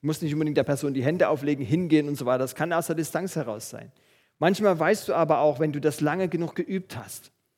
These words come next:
hey, Gott legt mir aufs Herz, jetzt auf eine Person zuzugehen. Und dann schütte nicht das Bad über sie aus, sondern stell die kluge Frage,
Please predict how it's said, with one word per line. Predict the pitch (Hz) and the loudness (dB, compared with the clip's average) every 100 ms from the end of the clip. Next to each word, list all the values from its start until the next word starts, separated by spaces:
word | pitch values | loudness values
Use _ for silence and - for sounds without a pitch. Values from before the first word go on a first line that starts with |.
| _ _ _ _ - | _ _ _ _ 0
hey, | 160 | 2
Gott | 135 156 139 | 2 -4 -2
legt | 151 - | -2 -2
mir | 151 123 | -4 -4
aufs | - 143 | -6 -10
Herz, | 139 139 | -10 -12
jetzt | - | -12
auf | - 143 | -12 -12
eine | |
Person | 120 127 135 135 | -10 -8 -8 -8
zuzugehen. | - 143 - 110 101 104 _ _ _ _ _ _ | -10 -14 -12 -12 -12 -14 _ _ _ _ _ _
Und | 151 151 | -2 2
dann | 175 190 180 - | 2 0 -4 -14
schütte | - - 202 180 | -12 -4 -2 0
nicht | 175 - | -2 -2
das | 151 - | -8 -6
Bad | 131 147 | -6 -6
über | 165 147 | -6 -6
sie | 139 147 | -4 -4
aus, | 127 120 110 - _ _ _ _ | -4 -6 -10 -18 _ _ _ _
sondern | - 156 151 | -4 -2 -2
stell | - 170 175 | 0 2 4
die | 170 135 - _ _ _ _ | 2 0 -4 _ _ _ _
kluge | - 175 214 196 | -6 -4 2 0
Frage, | - 147 151 156 | 0 -2 0 -2